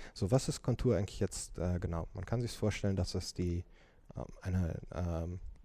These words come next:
ja, ein Workspace für, äh, für Plasma Active ist, der halt diese, äh, ja, diese semantischen High-Level-, systemweiten Konzepte, ähm, ja, dem User, äh, präsentiert.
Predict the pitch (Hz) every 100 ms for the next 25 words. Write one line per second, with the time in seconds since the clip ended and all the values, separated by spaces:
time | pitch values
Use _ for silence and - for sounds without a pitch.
0 | - 95 85 87 92 98 110 - - 95
1 | 95 - - - - 92 87 87 87 -
2 | - - 87 82 - 90 - 85 - -
3 | - - 85 90 - 82 82 85 85 87
4 | 82 - - - - 85 82 80 101 -
5 | 85 90 87 85 87 92 104 107 90 85
6 | 98 107 98 98 95 - - - 92 -
7 | 107 110 110 107 - 101 101 - 95 -
8 | 92 92 - - - - 95 90 87 90
9 | 87 85 85 90 87 87 80 - - -
10 | 85 82 80 - 95 85 85 - -